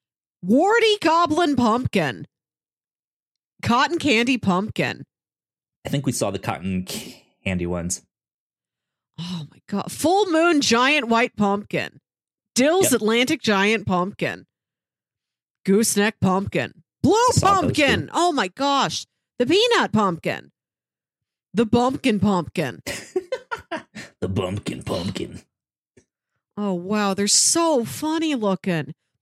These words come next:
Speaker 2: Right?
Speaker 1: Pumpkins are cool.
Speaker 2: All different shapes and sizes and colors and textures and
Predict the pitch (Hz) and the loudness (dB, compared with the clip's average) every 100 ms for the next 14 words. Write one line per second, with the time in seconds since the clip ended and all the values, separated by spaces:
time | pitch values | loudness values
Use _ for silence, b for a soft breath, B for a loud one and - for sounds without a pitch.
0 | - 494 - 494 302 220 - - 339 330 | -2 0 2 2 0 -4 -4 0 2 4
1 | 294 214 139 - _ _ _ _ _ _ | 2 2 0 -4 _ _ _ _ _ _
2 | _ _ _ _ _ _ _ - 131 147 | _ _ _ _ _ _ _ -8 -6 -6
3 | - _ _ - 123 147 - - 92 127 | -10 _ _ -6 -6 -4 -8 -4 -2 -4
4 | - 90 - - 85 117 120 127 127 90 | -4 -4 -4 -4 -4 -4 -2 -2 -2 -4
5 | 85 170 - - 113 127 120 - 90 - | -6 -6 -6 -4 -2 -2 -4 -6 -10 -8
6 | 101 - - 117 123 127 92 - - - | -8 -6 -4 -2 -2 -2 -4 -4 -4 -4